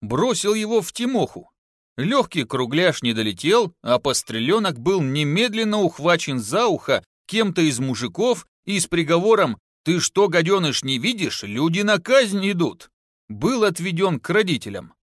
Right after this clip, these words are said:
Отец мальчишки, закрасневшись то ли от холода, то ли от стыда, дал ребенку такого леща, что тот сел на снег и заревел. Мать, бывшая рядом, вместо того, чтобы утешить сыночка,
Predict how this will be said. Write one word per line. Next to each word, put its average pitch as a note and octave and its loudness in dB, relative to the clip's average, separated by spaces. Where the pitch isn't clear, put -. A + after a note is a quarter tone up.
Отец C#3 0
мальчишки, D#3 -2
закрасневшись D#3 0
то D3+ 0
ли D3+ 4
от C3+ 2
холода, E3+ 2
то E3 0
ли C#3+ 2
от B2 2
стыда, D#3+ 0
дал F3+ 2
ребенку G3+ 0
такого F3 2
леща, B2+ 0
что - -4
тот F3+ -2
сел F#3+ 2
на D3 -2
снег G3 -4
и G#3 -4
заревел. C#3+ 0
Мать, B2+ 0
бывшая B2+ 2
рядом, F3 2
вместо D#3 0
того, E3 0
чтобы C#3+ -4
утешить D3 -2
сыночка, C#3+ -2